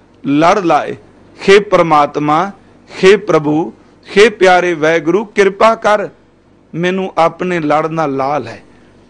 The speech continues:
ਦੇਖੋ, ਆਪਣਾ ਆਪ ਤਿਆਗ ਦੇਣਾ, ਆਪਣੀ ਖੌਮੇ ਨੂੰ ਛੱਡ ਦੇਣਾ,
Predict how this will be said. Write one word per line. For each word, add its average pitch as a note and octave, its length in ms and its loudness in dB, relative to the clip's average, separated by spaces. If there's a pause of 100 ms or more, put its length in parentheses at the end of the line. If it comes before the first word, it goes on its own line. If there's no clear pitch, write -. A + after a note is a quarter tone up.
(220)
ਦੇਖੋ, G3 520 0
ਆਪਣਾ G#3 520 -2
ਆਪ E3+ 300 -2
ਤਿਆਗ E3 440 -2
ਦੇਣਾ, C3 440 -8 (1200)
ਆਪਣੀ G#3+ 380 -2
ਖੌਮੇ F3 520 -4
ਨੂੰ A3 180 -6
ਛੱਡ E3 300 -4
ਦੇਣਾ, C3+ 440 -4